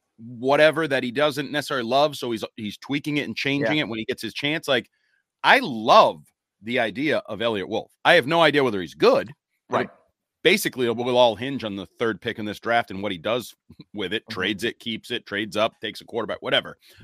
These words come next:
Speaker 1: Okay. The next thing I took away, 'cause there's been this underlying, and I think Reese may have started it,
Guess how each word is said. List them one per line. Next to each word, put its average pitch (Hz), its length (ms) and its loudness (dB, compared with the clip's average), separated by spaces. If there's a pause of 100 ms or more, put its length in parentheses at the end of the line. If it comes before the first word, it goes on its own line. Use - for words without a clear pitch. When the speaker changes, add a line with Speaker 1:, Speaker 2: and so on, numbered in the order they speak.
Speaker 1:
Okay. 156 260 2 (640)
The 131 100 -6
next 254 300 2
thing 165 200 0
I 117 100 2
took 120 240 -6
away, 95 380 -4 (400)
'cause 143 180 -2
there's 170 260 -2
been 208 220 0
this 170 200 -2 (120)
underlying, 170 1120 -2 (380)
and 139 60 -6
I 139 80 0
think 381 360 -2
Reese 120 640 -4 (260)
may 123 180 -2
have 117 120 -2
started 117 520 -4
it, 117 180 -4